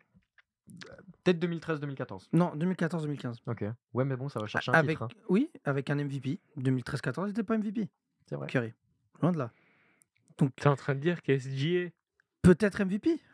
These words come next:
Speaker 1: Oui.
Speaker 2: Un peu.
Speaker 3: Ah !
Speaker 1: C'est dans,
Speaker 3: That's,
Speaker 1: top,
Speaker 3: euh,
Speaker 1: c'est dans le top deux.
Speaker 2: C'est un peu, c'est, c'est logique en ça.
Speaker 1: Je
Speaker 3: Oui.
Speaker 1: rappelle juste que le Thunder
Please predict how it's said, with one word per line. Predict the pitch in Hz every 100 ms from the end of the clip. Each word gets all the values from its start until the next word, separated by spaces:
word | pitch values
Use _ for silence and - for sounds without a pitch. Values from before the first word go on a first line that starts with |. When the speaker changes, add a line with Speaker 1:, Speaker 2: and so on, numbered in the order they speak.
| -
Speaker 1:
Oui. | 156 180 - - - - _ _ _ _
Speaker 2:
Un | 143
peu. | - 302 262 - - _ _ _ _ _ _ -
Speaker 3:
Ah ! | 311 349 359 339 - _ _ -
Speaker 1:
C'est | 120
dans, | 113
Speaker 3:
That's, | 151 208
Speaker 1:
top, | -
Speaker 3:
euh, | 135
Speaker 1:
c'est | 123
dans | 113
le | 110
top | 170
deux. | 127 113 - 226 -
Speaker 2:
C'est | -
un | - 123
peu, | 302 294
c'est, | - 147
c'est | 123 139
logique | 156 196 294 226
en | 160
ça. | - 120
Speaker 1:
Je | 110 104
Speaker 3:
Oui. |
Speaker 1:
rappelle | 123 120 127
juste | 131 -
que | -
le | 120 120 123
Thunder | 123 120 127